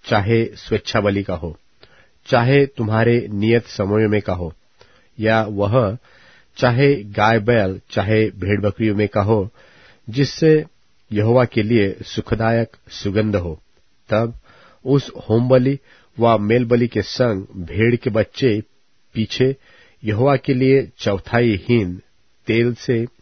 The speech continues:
सना हुआ एपा का दसवाँ अंश मैदा अन्नबलि करके चढ़ाना, और चौथाई हीन दाखमधु अर्घ करके देना।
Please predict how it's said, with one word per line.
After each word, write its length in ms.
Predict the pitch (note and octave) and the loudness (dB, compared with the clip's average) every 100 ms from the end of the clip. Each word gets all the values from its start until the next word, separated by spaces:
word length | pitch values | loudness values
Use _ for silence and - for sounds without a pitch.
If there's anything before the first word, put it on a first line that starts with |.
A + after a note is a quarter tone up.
| _ _ | _ _
सना 320 | - - G#2 A2+ | -12 -4 0 0
हुआ 320 | G2+ G#2+ G#2 - | 2 2 0 -2
एपा 340 | G#2 - A#2+ | -4 0 -2
का 200 | G#2 G2+ | 0 -4
दसवाँ 420 | F#2 G2+ - G#2 | -4 -6 -4 -4
अंश 340 | F#2 A#2 - G2 G2+ - _ _ _ _ - | -2 -4 -2 -6 -6 -12 _ _ _ _ -4
मैदा 440 | G#2 G#2+ B2 B2+ - _ _ _ | 0 2 2 0 -4 _ _ _
अन्नबलि 440 | A#2 A2+ A#2 A#2 | -2 0 2 2
करके 460 | A2 G#2+ - B2+ G2 | 0 -2 0 0 0
चढ़ाना, 520 | - G2 F#2+ F#2 E2+ - _ _ _ _ _ _ _ - | -2 -6 -4 -4 -6 -10 _ _ _ _ _ _ _ -8
और 300 | G#2+ A#2+ C3+ - - - _ - | 0 2 2 -4 -20 -20 _ -2
चौथाई 520 | C3+ B2+ - C#3 C#3+ | 2 2 4 2 4
हीन 460 | A#2 A#2+ A#2 F#2+ G2+ | 2 2 2 0 -4
दाखमधु 720 | G2+ A2 - A2 G#2 A#2 F#2 - | -2 -2 -2 -4 0 -2 -4 -6
अर्घ 240 | F#2+ G2+ | -6 -4
करके 380 | G#2 G2 F#2 G2 | -4 -4 -4 -6
देना। 280 | F2+ E2+ | -6 -8